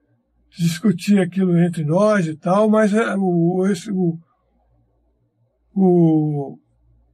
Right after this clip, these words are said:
no duro, no duro mesmo, você tinha que sair à rua e na época, na época que eu comecei,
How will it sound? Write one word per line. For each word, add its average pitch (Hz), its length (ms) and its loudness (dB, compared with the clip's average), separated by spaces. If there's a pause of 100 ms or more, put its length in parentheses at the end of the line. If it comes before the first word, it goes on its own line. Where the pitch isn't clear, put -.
(1040)
no 190 160 2
duro, 220 300 4
no 185 140 4
duro 165 260 4
mesmo, 185 500 0 (960)
você 196 360 0
tinha 226 220 0
que 220 100 -6
sair 196 460 0
à 190 80 0
rua 180 500 0 (1160)
e 202 180 2
na 196 220 2
época, 208 420 -2 (920)
na 170 220 2
época 190 240 -4
que - 60 -10
eu 160 80 -8
comecei, 165 720 -2